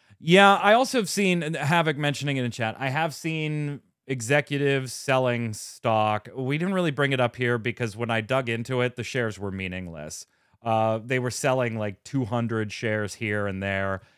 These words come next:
and historically, they've been doing that for months, i-, if not years. Like, the amounts of stocks being sold were negligible as far as any, you know, insider trading type thing went,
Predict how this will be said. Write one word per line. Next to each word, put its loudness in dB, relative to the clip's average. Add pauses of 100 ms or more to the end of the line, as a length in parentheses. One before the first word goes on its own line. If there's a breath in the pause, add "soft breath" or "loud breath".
and -2
historically, 0
they've -2
been -4
doing -4
that -4 (800)
for -2
months, -4
i-, -10
if -6
not -4
years. -6
Like, -4 (280)
the 0
amounts 0
of -10
stocks -2
being -4
sold -4
were -4
negligible -4
as -8
far -4
as -6
any, -6
you -12
know, -10
insider -6
trading -6
type -6
thing -6
went, -6